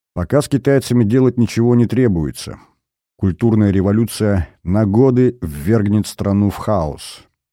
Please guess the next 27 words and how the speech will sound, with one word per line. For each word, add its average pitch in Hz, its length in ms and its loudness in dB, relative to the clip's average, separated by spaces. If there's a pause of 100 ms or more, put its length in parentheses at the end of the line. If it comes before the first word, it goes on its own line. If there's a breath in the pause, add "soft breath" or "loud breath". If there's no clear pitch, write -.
(480)
А 101 120 2
во 104 200 2
внутрипартийной 123 1120 2
борьбе 107 500 2 (560)
нам 87 180 -4
нужно 120 280 2
негласно 135 680 2
поддерживать 107 920 -2
Чжоу 117 480 2
Энлая 104 600 0 (420)
и 123 140 4
Лю 120 200 4
Шаоци, 117 720 0 (480)
возможно, 98 480 0
даже 95 280 2
сообщив 107 680 -2
им 123 180 2
про 101 200 -2
некоторые 95 480 0
планы 95 420 0
Мао, 104 520 0 (600)
связанные 113 720 2
со 107 180 -2
скорым 101 500 0
возвращением 92 880 -2
к - 140 -16
власти. 107 600 -4